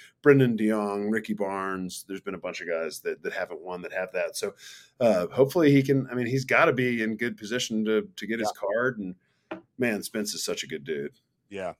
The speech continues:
Speaker 2: that's awesome, man. He's kind of like, he's given some things up in his life. Like, he seems super focused. He's putting like Happy Gilmore now. They're going in. He's stripe
Speaker 1: Is he,
Speaker 2: shows, so,
Speaker 1: he's
Speaker 2: like
Speaker 1: split,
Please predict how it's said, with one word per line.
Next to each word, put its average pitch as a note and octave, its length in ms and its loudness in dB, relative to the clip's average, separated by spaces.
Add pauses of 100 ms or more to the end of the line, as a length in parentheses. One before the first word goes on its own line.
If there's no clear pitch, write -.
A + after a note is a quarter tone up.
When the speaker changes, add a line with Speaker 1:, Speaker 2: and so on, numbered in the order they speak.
Speaker 2:
that's G2 180 -6
awesome, G2+ 280 -6
man. G2+ 180 -4
He's A2+ 160 -4
kind C#3+ 240 0
of G2 160 -2
like, G2+ 260 -2
he's A2 220 -8
given A#2+ 260 -4
some A2 160 -8
things G#2+ 240 -6
up A2 160 -2
in B2+ 60 -4
his G2 120 -6
life. A2 180 0
Like, F#2+ 140 -6
he A#2+ 140 -4
seems G#2+ 300 -6
super A#2+ 300 -6
focused. G#2+ 440 -4
He's F2 240 -12 (340)
putting A#2 260 2
like G#2 200 0
Happy G#2+ 280 0
Gilmore G#2+ 380 0
now. G#2 280 0
They're F#2+ 100 -8
going G#2 340 -4
in. G2 220 -4
He's F#2+ 180 -6
stripe G2 380 -6
Speaker 1:
Is C#3 80 12
he, B2+ 60 6
Speaker 2:
shows, G2 280 0
so, B2 100 -4
Speaker 1:
he's - 60 2
Speaker 2:
like F2+ 200 -2
Speaker 1:
split, C3 160 6